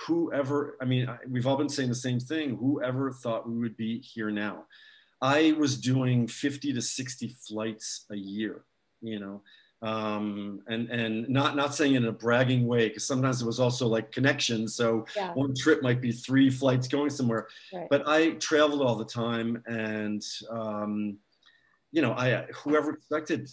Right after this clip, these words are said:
Speaker 1: that we'd be so, you know, uh, restrained, constrained. So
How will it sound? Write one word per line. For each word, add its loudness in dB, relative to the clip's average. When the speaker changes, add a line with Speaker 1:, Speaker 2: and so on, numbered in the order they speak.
Speaker 1:
that -4
we'd -6
be -4
so, 0
you -6
know, -6
uh, -10
restrained, -4
constrained. -6
So 6